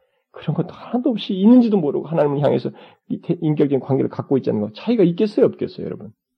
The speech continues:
있는 것입니다. 약속을 풍성히 누른 데서는 그런 데서 차이가 생겨요.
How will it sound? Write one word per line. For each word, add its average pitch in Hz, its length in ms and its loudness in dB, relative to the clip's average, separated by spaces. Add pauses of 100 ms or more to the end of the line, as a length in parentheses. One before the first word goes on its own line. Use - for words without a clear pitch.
(300)
있는 131 240 -4
것입니다. - 440 -10 (720)
약속을 90 400 -8
풍성히 143 360 -4
누른 131 240 0
데서는 131 400 -4
그런 160 220 -2
데서 143 180 -4
차이가 - 260 -12
생겨요. 113 300 -14